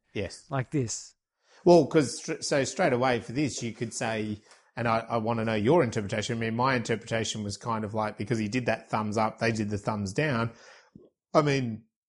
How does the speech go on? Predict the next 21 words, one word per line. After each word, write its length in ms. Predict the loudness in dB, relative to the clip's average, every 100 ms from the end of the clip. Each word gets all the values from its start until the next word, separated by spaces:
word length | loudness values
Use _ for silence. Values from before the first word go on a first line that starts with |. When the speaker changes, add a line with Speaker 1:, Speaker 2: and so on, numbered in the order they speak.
| -4
Speaker 1:
does 200 | -2 2
that 260 | 2 2 0
mean 440 | 0 0 0 -2
that 380 | 2 2 2 -4 -8
he, 640 | -2 0 2 2 0 -2 _ _ _ -4
that 260 | -4 -2 0
they're 140 | 0
people 400 | 0 0 2 2
that, 300 | 0 -2 -2
like, 240 | -2 -2 -2
they've 260 | -2 -4 -10
settled 520 | -6 0 2 2 0
now 280 | 2 0 2
on 120 | 0 2
Earth 440 | 2 0 -2 -10 -8
and 160 | -4
then 260 | -2 -2 0
this 200 | 0 0
is 120 | 0 2
it? 260 | 2 0 -14 _ _ _ _ _ _ 0
Or 640 | 2 4 4 2 2 -2